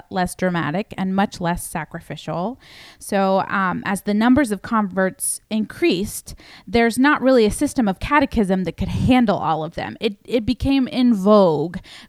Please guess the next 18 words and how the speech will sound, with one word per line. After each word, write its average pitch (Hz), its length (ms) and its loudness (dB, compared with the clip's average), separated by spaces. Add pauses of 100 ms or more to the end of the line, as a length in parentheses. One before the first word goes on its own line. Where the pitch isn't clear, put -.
You 233 160 -4
know, 220 100 0
Christianity 247 680 0
became 202 340 -4
the 190 100 -4
new 202 180 0
religion 190 800 -2
that 185 240 -6 (200)
people 185 340 -2
were 185 480 -2
curious 320 480 0
about, - 400 -6
interested 233 560 -4
in. 78 340 -12
It 180 140 -10
became 185 440 -6
kind 180 240 -8
of 175 140 -10